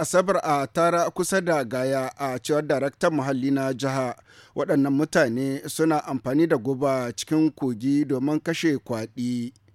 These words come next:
da ke ƙoƙarin ɓacewa a doron duniya. Ƙarin haske tare da kwamandan Bulwaidu Amadu, daraktan muhalli na jihar Gaya,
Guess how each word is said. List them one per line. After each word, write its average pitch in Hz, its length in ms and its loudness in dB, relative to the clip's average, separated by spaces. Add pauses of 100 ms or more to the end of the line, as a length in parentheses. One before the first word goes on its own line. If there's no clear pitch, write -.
(320)
da 131 100 -2
ke 139 240 0
ƙoƙarin 139 400 -4
ɓacewa 147 440 0
a 151 80 -2
doron 131 360 -2
duniya. 123 480 -4
Ƙarin 139 320 -4
haske 151 500 -2
tare 139 240 -2
da 147 140 -2
kwamandan 147 720 0
Bulwaidu 143 720 2
Amadu, 127 540 -2
daraktan 131 500 -4
muhalli 139 380 0
na 131 160 -2
jihar 156 300 -2
Gaya, 131 340 0